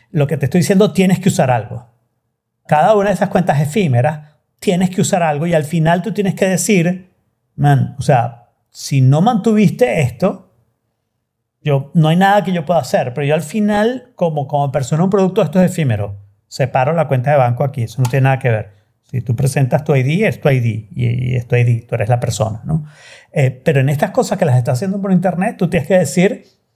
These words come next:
"Ah, la cuenta de Facebook tiene un dueño final y el dueño final es ese, ese problema". El mayor problema en realidad en toda esta cadena de cosas lo tienes en el dominio, ¿ok? Porque el dominio lo abres exactamente igual que la cuenta de Gmail, exactamente igual que la,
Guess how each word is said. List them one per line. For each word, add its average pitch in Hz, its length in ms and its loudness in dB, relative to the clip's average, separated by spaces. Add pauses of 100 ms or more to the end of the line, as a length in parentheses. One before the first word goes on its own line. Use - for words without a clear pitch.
(320)
"Ah, 233 160 4
la 135 100 2
cuenta 135 220 0
de 190 80 -2
Facebook 190 360 -2
tiene 196 200 -2
un 202 120 0
dueño 202 240 0
final 214 460 0
y 175 60 -4
el 143 120 0
dueño 127 280 -2
final 196 520 -2
es 131 180 -4
ese, 135 760 -2
ese 123 180 -2
problema". 160 300 -2 (320)
El 170 200 0
mayor 156 300 2
problema 240 320 -2
en 240 60 -2
realidad 220 280 0
en 185 100 -2
toda 180 200 -2
esta - 180 -2
cadena 180 360 -2
de 196 80 -4
cosas 170 340 -2
lo 190 180 -2
tienes 147 560 -4
en 175 120 2
el 127 100 4
dominio, 120 440 2 (880)
¿ok? 123 160 4 (1200)
Porque 131 260 -2
el 127 60 0
dominio 135 460 0
lo 185 120 2
abres 151 220 -2
exactamente 147 560 -6
igual 131 180 -2
que 165 80 -6
la 139 100 -6
cuenta 123 200 -2
de 139 60 -2
Gmail, 131 320 -2
exactamente 127 520 -2
igual 117 200 0
que 120 100 -6
la, 107 540 -2